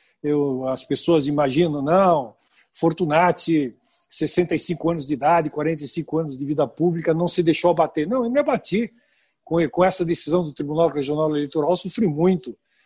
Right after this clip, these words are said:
Ah, obviamente, isso abre uma ferida muito grande.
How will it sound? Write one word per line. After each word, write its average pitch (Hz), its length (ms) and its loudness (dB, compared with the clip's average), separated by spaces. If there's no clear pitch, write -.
Ah, 139 320 0
obviamente, 156 580 0
isso 160 160 -2
abre 151 540 2
uma 135 160 -12
ferida 160 400 -2
muito 170 220 -4
grande. 156 500 2